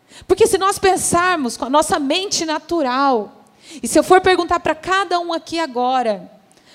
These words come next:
quais as suas prioridades do seu dia a dia? Quanto tempo você gasta pra cada prioridade?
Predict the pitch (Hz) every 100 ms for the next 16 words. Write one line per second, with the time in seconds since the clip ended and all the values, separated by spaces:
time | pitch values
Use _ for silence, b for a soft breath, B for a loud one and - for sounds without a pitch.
0 | b - 339 370 349 381 - 330 320 311
1 | 247 262 277 226 254 277 226 269 240 220
2 | 262 247 190 - b b b 370 381 359
3 | 370 392 403 339 320 320 262 277 320 330
4 | - 247 - 254 254 311 302 302 285 240
5 | 196 247 269 226 196